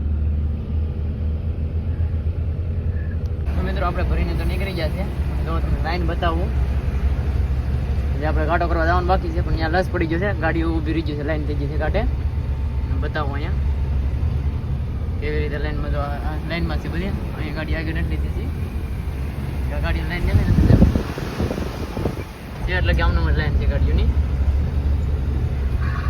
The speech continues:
તો આવી રીતે લાઈનમાં રહેવાનું, આમનામ હાલ્યું જવાનું લાઈનથી લાઈન. એ જો આમ પેલી છે ને લાઈનમાં, એમ લાઈનમાં ઊભું રહી જવાનું.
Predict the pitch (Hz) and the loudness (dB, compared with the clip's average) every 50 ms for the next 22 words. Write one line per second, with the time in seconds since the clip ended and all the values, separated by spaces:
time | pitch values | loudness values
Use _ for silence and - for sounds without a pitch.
0 | 71 69 69 - - - - - - - - 139 151 160 170 160 123 156 156 156 | -2 -2 -2 -2 -4 -4 -4 -4 -4 -2 -2 -2 -2 0 0 -2 0 -2 0 0
1 | 175 180 180 175 170 165 170 170 175 190 190 185 175 170 170 170 170 160 165 180 | 0 0 0 0 0 0 0 2 2 2 2 2 0 0 0 0 0 0 0 2
2 | 185 170 165 165 151 151 156 165 156 160 160 165 165 170 170 175 196 240 - - | 2 2 2 2 0 0 -2 -2 -2 0 0 0 0 0 0 0 0 0 0 0
3 | - - - - - - - - - - - - - - - - - - - - | 0 0 0 2 2 0 0 0 0 0 -2 -2 -2 -2 0 0 0 0 0 0
4 | - - - - - - - - - - - - 65 65 - - - - - - | 0 0 2 0 0 0 0 0 0 2 2 2 0 0 -2 -2 -2 0 0 0
5 | 67 67 - - - - - - 67 - - - - - - - - - - - | 0 0 0 0 0 0 0 0 0 0 -2 0 -2 -2 -2 -2 -2 -2 -4 -4
6 | - - - - - - - - - - - - - - - - - - - - | -4 -4 -4 -4 -4 -2 -2 -4 -4 -4 -4 -4 -4 -2 -2 -2 -2 -2 -2 -2
7 | - - - - - - - - - 135 143 135 - 165 156 160 165 185 180 170 | -4 -4 -4 -4 -4 -4 -4 -4 -4 -2 -2 -2 -2 -2 -2 -2 -2 -2 -2 -2
8 | 160 160 156 147 143 143 143 - 143 151 160 151 - 156 165 165 160 175 175 175 | -2 -2 -2 -2 -2 -2 -2 -2 -2 -2 -2 -2 -2 0 0 0 0 0 0 2
9 | 175 185 180 160 156 156 | 2 2 2 2 0 -2